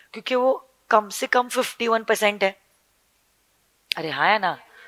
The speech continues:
तो गवर्नमेंट ने हाँ कहा तो हाँ होने वाला है, और गवर्नमेंट ने ना कहा ना तो ना होने वाला है। ऐसा कैसे? अरे, majority holding गवर्नमेंट की है।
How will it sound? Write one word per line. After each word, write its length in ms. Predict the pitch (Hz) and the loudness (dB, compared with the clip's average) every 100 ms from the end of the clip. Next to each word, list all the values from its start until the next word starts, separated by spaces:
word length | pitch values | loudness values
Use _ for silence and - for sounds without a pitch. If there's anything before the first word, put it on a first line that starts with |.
| - _ _ _ _ - - _ - | -20 _ _ _ _ -20 -20 _ -4
तो 400 | 285 349 - - _ _ | 0 0 -2 -8 _ _
गवर्नमेंट 600 | 190 208 202 240 262 269 | -4 -2 -2 -4 -6 -10
ने 100 | 262 269 | -8 -4
हाँ 280 | - 214 247 | 2 4 6
कहा 260 | 247 202 143 - - _ - | 8 8 6 -4 -20 _ -8
तो 80 | 233 | 2
हाँ 220 | 196 220 | 10 12
होने 220 | 202 165 160 | 12 8 0
वाला 200 | 143 139 | 0 -2
है, 140 | 127 _ _ _ _ _ _ - | -4 _ _ _ _ _ _ 0
और 120 | 226 | 2
गवर्नमेंट 540 | 208 208 226 247 254 254 | 6 6 6 6 2 2
ने 80 | 269 | 10
ना 200 | 247 277 | 12 12
कहा 200 | 269 233 | 12 12
ना 200 | 202 285 262 - - - _ - | 12 12 10 0 -18 -20 _ 0
तो 60 | |
ना 160 | 240 220 | 8 10
होने 260 | 202 165 | 10 6
वाला 200 | 156 151 | 0 0
है। 100 | 143 - 277 | -2 6 8
ऐसा 180 | 262 | 8
कैसे? 240 | 339 320 294 302 _ _ _ _ _ _ _ _ - - - - | 6 6 4 0 _ _ _ _ _ _ _ _ -20 -20 -18 -8
अरे, 160 | - 269 | -6 -6
majority 880 | 262 254 233 254 269 294 285 277 381 _ _ _ - | -6 -4 -2 -2 -2 -10 -10 -12 -18 _ _ _ -10
holding 680 | - 247 247 262 285 277 226 _ - _ | -4 -2 -2 -4 -4 -4 -10 _ -20 _
गवर्नमेंट 720 | 202 262 254 277 285 302 294 | 4 6 8 6 6 0 -2
की 220 | - 302 302 | -2 2 8
है। 360 | 277 196 170 | 8 8 2